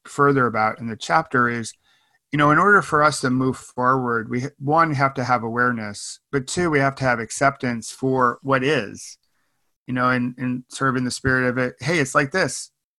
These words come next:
You, Michael, you were in a very bad accident, this happened and all your stewing and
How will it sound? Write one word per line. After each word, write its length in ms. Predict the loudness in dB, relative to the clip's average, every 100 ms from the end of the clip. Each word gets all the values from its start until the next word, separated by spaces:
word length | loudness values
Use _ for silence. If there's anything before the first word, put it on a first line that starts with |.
| _ _
You, 140 | -10 0
Michael, 340 | 0 2 0
you 180 | 0 2
were 240 | 2 2
in 80 | 0
a 60 | 0
very 220 | 0 2
bad 200 | 2 2
accident, 540 | 2 0 -8 -10 -10 _ _ _ _ -4
this 200 | -4 0
happened 520 | 2 2 0 -4 -4
and 100 | 0
all 180 | 2 2
your 160 | 0
stewing 580 | -6 -6 -2 0 0 -2
and 100 | -4